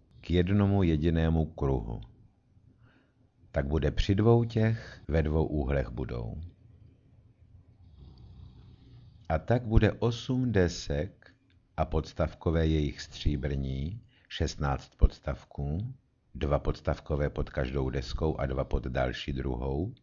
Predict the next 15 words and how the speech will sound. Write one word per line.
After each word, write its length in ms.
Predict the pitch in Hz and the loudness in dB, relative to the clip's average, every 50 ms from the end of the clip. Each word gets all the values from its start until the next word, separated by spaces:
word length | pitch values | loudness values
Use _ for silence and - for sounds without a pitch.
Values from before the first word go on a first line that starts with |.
| - _ _ _ | -20 _ _ _
a 120 | - 85 85 | 0 2 4
naděláš 460 | 90 101 98 117 110 107 110 107 - | 4 4 4 4 4 4 4 2 0
také 300 | - 107 - - 107 104 | -2 -4 -2 0 -2 -2
svlaků 640 | 98 - - 87 87 90 90 90 - - 71 64 58 57 58 65 62 | -2 -2 2 4 4 4 4 0 -4 -6 -6 -6 -6 -8 -10 -10 -8
s 100 | 65 65 | -8 -8
dříví 480 | 64 64 69 69 76 73 67 67 67 65 | -6 -4 -2 -2 0 0 0 -2 -2 -4
setým. 680 | - - 73 64 - - - 69 62 62 60 60 60 - - _ _ _ _ _ _ _ _ _ _ _ - - - - _ | -4 -6 -8 -8 -8 -10 -10 -8 -8 -8 -8 -10 -12 -14 -18 _ _ _ _ _ _ _ _ _ _ _ -20 -20 -20 -14 _
Pět 280 | - 92 95 98 98 - | 4 6 6 6 6 4
jich 200 | 87 78 67 67 | 2 0 0 0
bude 400 | 65 64 73 64 64 69 67 57 58 - | -2 -4 -4 -2 0 0 -2 -2 -2 -2
deskám 760 | 78 76 65 - - - - 76 69 69 69 67 69 76 - - - - - | -2 -2 0 0 -2 -2 0 0 0 0 0 -2 -4 -6 -8 -12 -18 -14 -6
na 200 | 73 71 71 67 | -4 -2 -2 -2
straně 560 | 65 - - - 67 65 65 69 71 69 - - - | -2 -4 -6 -2 -2 0 0 0 -2 -2 -4 -6 -8
příbytku 560 | - - - 71 - 73 - - - - 71 | -6 -4 -4 -2 -4 -4 -6 -8 -8 -6 -4
jedné 640 | 67 65 62 60 64 64 64 64 64 64 67 80 101 | -4 -4 -4 -4 -4 -4 -4 -4 -4 -4 -6 -6 -8